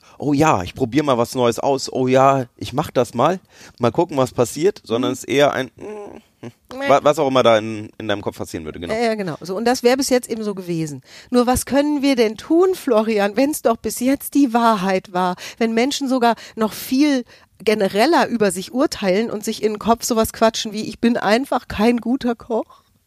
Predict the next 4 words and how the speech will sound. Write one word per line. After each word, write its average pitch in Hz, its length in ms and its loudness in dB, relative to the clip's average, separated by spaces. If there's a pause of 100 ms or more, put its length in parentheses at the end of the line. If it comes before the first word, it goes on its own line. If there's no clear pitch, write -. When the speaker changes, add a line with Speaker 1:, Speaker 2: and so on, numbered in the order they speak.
(100)
Speaker 1:
Ja. 101 160 -6 (1500)
Aufhören 90 360 0
damit. 78 240 -4 (1200)
Speaker 2:
Was? 208 300 -2